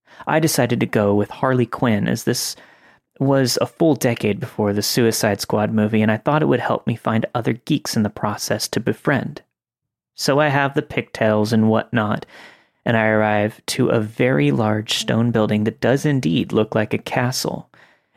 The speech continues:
and that no one but me, the event coordinators, and one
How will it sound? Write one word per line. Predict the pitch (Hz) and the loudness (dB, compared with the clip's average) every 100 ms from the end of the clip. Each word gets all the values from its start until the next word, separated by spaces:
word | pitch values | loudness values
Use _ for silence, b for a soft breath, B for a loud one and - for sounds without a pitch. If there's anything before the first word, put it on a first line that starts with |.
| - | -2
and | 120 117 | 2 2
that | 120 | 2
no | 117 139 | 2 2
one | 160 160 143 | 2 2 2
but | 131 - | 0 2
me, | 127 151 110 - | 0 2 0 -2
the | - | 0
event | 110 110 107 | 0 2 0
coordinators, | - 117 107 107 101 107 113 - - | 0 0 0 0 0 0 0 -4 -6
and | 120 110 107 | -4 -2 0
one | 117 135 147 | 0 2 0